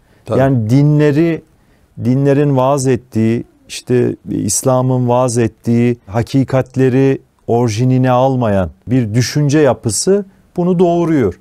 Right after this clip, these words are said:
Speaker 2: Bakıyoruz hocam mesela İkinci Dünya Savaşı'ndan sonra İnsan Hakları Evrensel Beyannamesi'ne bazı yeni kavramlar sokuluyor. İşte natural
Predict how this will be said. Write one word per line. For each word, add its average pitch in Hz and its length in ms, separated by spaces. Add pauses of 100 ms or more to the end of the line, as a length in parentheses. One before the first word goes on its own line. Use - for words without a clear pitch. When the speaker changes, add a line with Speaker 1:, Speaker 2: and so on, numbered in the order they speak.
Speaker 2:
Bakıyoruz 147 540
hocam 120 280
mesela 131 480
İkinci 143 360
Dünya 139 280
Savaşı'ndan 131 680
sonra 123 540 (600)
İnsan 131 340
Hakları 127 380
Evrensel 123 600
Beyannamesi'ne 120 1000 (460)
bazı 120 360
yeni 127 220
kavramlar 113 720 (120)
sokuluyor. 95 680
İşte - 360
natural 113 560